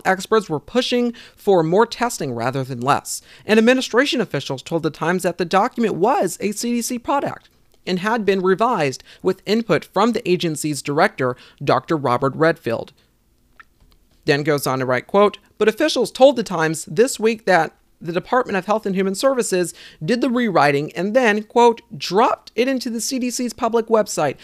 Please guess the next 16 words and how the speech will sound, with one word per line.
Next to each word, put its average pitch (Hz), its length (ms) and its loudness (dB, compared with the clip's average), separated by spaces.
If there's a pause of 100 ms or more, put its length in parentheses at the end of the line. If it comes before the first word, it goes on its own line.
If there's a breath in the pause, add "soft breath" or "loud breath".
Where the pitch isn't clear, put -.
(160 loud breath)
flouting 214 500 2
the 185 220 0
agency's 240 640 -2
strict - 520 -4 (320 soft breath)
scientific 220 800 0
review 180 340 0
process. 131 680 -4 (140)
That, 165 520 -2
quote," - 540 2
and 160 120 -6
then 151 240 -4
here's 165 220 -4
one 147 160 -4
person 147 360 -6
saying, 139 280 -6
quote, 220 420 2